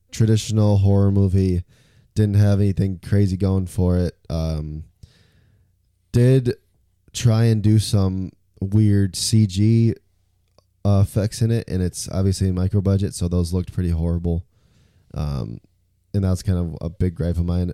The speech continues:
And then also just being as thin and as simple as it was, it didn't do anything for me. It's nothing new.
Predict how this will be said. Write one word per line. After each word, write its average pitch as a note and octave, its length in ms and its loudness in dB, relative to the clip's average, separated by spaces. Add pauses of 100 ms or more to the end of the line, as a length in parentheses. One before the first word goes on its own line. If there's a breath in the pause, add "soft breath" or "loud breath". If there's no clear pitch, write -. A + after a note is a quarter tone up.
(120)
And G2 140 -2
then F#2+ 120 2
also E2+ 600 0 (580 soft breath)
just - 300 -2
being F#2+ 260 0
as E2+ 320 -4
thin G2 440 -2
and F2 340 -4
as E2+ 160 -2
simple F2 400 -2
as E2+ 100 0
it - 100 -8
was, F2 580 -4 (600 soft breath)
it A#2 60 2
didn't G2+ 220 2
do G2 120 4
anything G2 300 2
for G2+ 240 0
me. G2+ 200 0
It's - 180 -6
nothing F#2 340 -2
new. F#2 440 4